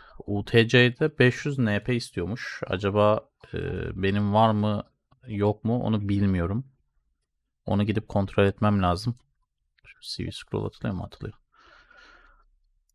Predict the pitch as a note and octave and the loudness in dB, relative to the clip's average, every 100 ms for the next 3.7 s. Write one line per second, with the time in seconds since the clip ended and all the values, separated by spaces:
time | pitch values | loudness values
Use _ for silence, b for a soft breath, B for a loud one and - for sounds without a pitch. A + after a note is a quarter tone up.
0 | _ _ _ _ _ _ _ _ _ _ | _ _ _ _ _ _ _ _ _ _
1 | _ - C3+ G#2 - G#2 - - F2 F#2+ | _ -18 -12 -12 -8 -8 -6 -4 -4 -2
2 | A2 G#2+ b b b b - F#2+ F#2+ F#2+ | -4 -6 b b b b -12 -8 -6 -8
3 | - - F#2+ - G2+ - | -8 -6 -6 -8 -16 -16